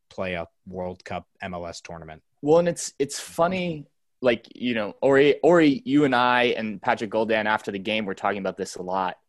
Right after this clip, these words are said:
Speaker 2: just, like, how things worked out with Seattle and the Crew playing. Um,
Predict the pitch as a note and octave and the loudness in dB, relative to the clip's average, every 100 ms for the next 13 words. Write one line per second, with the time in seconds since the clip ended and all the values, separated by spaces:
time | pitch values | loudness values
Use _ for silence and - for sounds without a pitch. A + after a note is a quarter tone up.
0 | _ _ - - - F2+ - A2 G#2 G#2+ | _ _ -16 -10 -10 -10 -6 0 0 0
1 | - G2+ F#2+ F2+ F#2 F#2 - F2 E2+ - | -6 -6 -8 -8 -8 -8 -8 -8 -10 -14
2 | _ _ - E2 F#2+ F#2+ - G#2+ G2 G2+ | _ _ -20 -12 -10 -10 -8 -4 0 0
3 | G2+ G2 - _ _ _ G2 G2 - G#2 | 0 -4 -8 _ _ _ -8 -8 -6 -6
4 | F#2+ G2+ F#2+ F#2+ F#2 F2+ _ F#2 F2+ E2+ | -4 -4 -4 -4 -8 -14 _ -8 -8 -10
5 | E2+ | -18